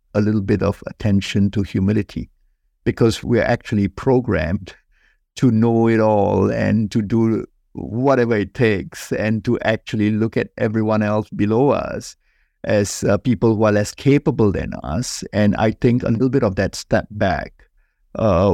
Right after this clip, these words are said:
would actually be quite useful from a, and you don't have to attend a leadership program for it. I mean, the next time you're on a plane, just think about that. You know, how would someone describe me? And am I actually worthy of that description? And, and I go back to this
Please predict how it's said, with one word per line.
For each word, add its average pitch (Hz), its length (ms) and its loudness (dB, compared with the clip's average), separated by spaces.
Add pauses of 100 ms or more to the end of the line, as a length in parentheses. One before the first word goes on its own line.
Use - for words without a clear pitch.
(140)
would 120 280 -2
actually 110 440 0
be 101 160 -2
quite - 300 -2
useful - 800 -2
from 104 240 2
a, 95 180 -2
and 131 120 0
you 139 40 2
don't 208 120 2
have 277 100 0
to - 60 0
attend 170 240 0
a 110 60 -2
leadership 135 360 -4
program 139 380 2
for - 200 -6
it. - 140 -8
I - 60 -2
mean, 98 120 0
the 104 80 -2
next 117 200 -4
time 127 180 2
you're 120 100 0
on 117 60 0
a 107 60 -2
plane, 135 280 2
just 127 220 -4
think 147 160 -2
about 92 360 -4
that. - 260 -8
You 101 80 -6
know, 101 100 -6
how 107 160 0
would 147 180 0
someone 123 300 0
describe 127 400 -2
me? 104 300 -8 (560)
And 104 220 -2
am 110 160 0
I 117 180 0
actually 113 460 -2
worthy 120 360 2
of 104 140 -2
that 101 140 -2
description? 110 640 -6
And, - 300 -2
and 113 140 -2
I 113 100 -2
go 110 200 -4
back 143 220 -2
to - 80 -6
this 101 260 -2